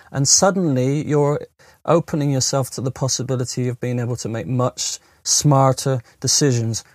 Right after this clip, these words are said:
relative to what you would have done otherwise. And so this is where that phrase came from. At the, the interface between the habitual and the new, the potential for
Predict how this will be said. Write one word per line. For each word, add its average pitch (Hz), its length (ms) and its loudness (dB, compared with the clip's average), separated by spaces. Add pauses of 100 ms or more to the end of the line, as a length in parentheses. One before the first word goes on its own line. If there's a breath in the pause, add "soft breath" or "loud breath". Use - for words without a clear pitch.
relative 127 500 2
to - 140 -12
what - 220 -4
you 120 100 -4
would 110 120 -2
have 110 120 -6
done 101 180 -8
otherwise. 110 360 -10 (260 loud breath)
And 135 120 0
so 170 140 4
this 160 200 4
is 156 180 -2
where 151 160 4
that 143 180 2
phrase 143 260 0
came 185 220 -2
from. 104 220 -4
At - 100 -6
the, - 200 -8 (580)
the 139 140 4
interface 135 560 2
between 120 320 -2
the 117 60 0
habitual 113 540 0
and 110 100 0
the 107 40 -2
new, 110 200 -2
the 120 100 -4
potential 117 520 -6
for 104 360 -6